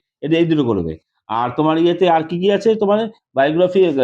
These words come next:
বায়োগ্রাফি আছে, প্রসেস আছে, প্যারাগ্রাফ আছে, এই তিনটে থেকে অর দিয়ে একটা আসে, ঠিক আছে? তিনটে ভিতরে একটা না একটা আসেই, হ্যাঁ, একটা আসেই। তা তো সুতরাং স্টোরি আর ফর্মাল লেটার পাবেই। হলো? গেল, ইংলিশ হয়ে গেল। এবার চলে আসো তোমার হিস্ট্রিতে। হুম,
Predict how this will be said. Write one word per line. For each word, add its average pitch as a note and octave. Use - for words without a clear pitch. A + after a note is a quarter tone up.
বায়োগ্রাফি D#3
আছে, F#3
প্রসেস E3+
আছে, F#3+
প্যারাগ্রাফ D#3+
আছে, C3
এই C3+
তিনটে F3
থেকে G3
অর E3
দিয়ে E3+
একটা D#3+
আসে, A#2+
ঠিক F#3
আছে? B2
তিনটে E3
ভিতরে G#3
একটা F3
না F3+
একটা F3+
আসেই, D3
হ্যাঁ, A3
একটা D#3+
আসেই। G#3
তা C3+
তো C#3+
সুতরাং F3
স্টোরি F3
আর F#3+
ফর্মাল D#3
লেটার G3
পাবেই। G#2+
হলো? B3
গেল, F#2+
ইংলিশ F#3
হয়ে G3
গেল। G3+
এবার F#3
চলে G#3+
আসো G3+
তোমার G#3+
হিস্ট্রিতে। D#3
হুম, G#3+